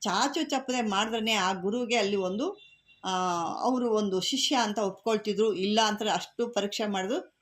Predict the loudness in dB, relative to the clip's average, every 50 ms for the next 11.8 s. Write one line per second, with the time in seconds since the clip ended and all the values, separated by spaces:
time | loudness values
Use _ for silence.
0 | _ _ _ _ -6 -4 -4 -2 -2 0 0 2 2 0 0 -2 -2 -2 -2 -2
1 | 0 -2 -2 -2 -2 -4 -4 -2 2 2 2 2 2 0 -2 -2 -4 -6 -8 _
2 | -4 -2 -2 0 0 -2 -2 2 2 2 2 2 2 0 -2 -2 -2 -2 -2 -2
3 | -2 0 0 0 0 0 -2 -2 -2 -2 0 0 2 2 4 2 2 2 0 -2
4 | -4 -8 -16 _ _ _ -16 -6 -2 0 0 2 2 2 2 2 2 0 -2 -4
5 | -2 0 -2 0 0 0 0 2 0 0 0 0 0 0 0 0 -2 -6 -12 _
6 | _ _ _ 0 0 0 0 0 -2 -2 0 2 0 0 0 0 -2 -2 -4 -4
7 | -6 -8 -10 _ _ _ _ _ _ _ _ _ _ _ _ _ _ _ _ _
8 | _ _ _ _ _ _ _ _ _ _ _ _ _ _ _ _ -6 -4 -4 -2
9 | -2 -2 -2 -2 -2 -2 -2 -2 -2 -4 -4 -2 0 0 2 2 2 2 2 2
10 | 2 2 0 -2 -2 -2 -2 -2 -2 -4 -6 -6 -6 -4 -4 -2 -2 -2 -2 -4
11 | -8 -8 -6 -2 -2 -2 -2 -2 -2 0 0 0 2 2 0